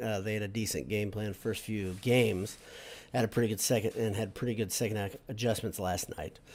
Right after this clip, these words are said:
Hopefully coaches, uh, coaches can put it all together." Um, this game plan was awful. <laughs> Um, the Fresno State game plan looked pretty good from the jump. Obviously, Virginia Tech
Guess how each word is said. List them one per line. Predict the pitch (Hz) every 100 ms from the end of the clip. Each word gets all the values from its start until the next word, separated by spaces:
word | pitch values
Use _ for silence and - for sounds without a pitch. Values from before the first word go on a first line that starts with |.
| - - - - -
Hopefully | 156 139 139
coaches, | 127 120 110 - -
uh, | 120
coaches | 135 113
can | 117
put | 113 113
it |
all | 104
together." | 85 98 90 87 - -
Um, | 135 127 107 107 - - - - - - - - -
this | 165
game | - 139 120
plan | 120 107
was | 98 95
awful. | - 104 - 82 - -
<laughs> | 131 170 139 - - - - -
Um, | 117 107 92 87 92 90 - - - -
the | 143 127
Fresno | - 156 156 143 143
State | 135 - 147 135
game | 135 131 127
plan | 123 123 117
looked | 113 113 - - -
pretty | - 139
good | 113 127 131 127 -
from | 117
the | 101
jump. | 104 120 120 -
Obviously, | - 117 113
Virginia | 104 113 147 151
Tech | - 131 127 -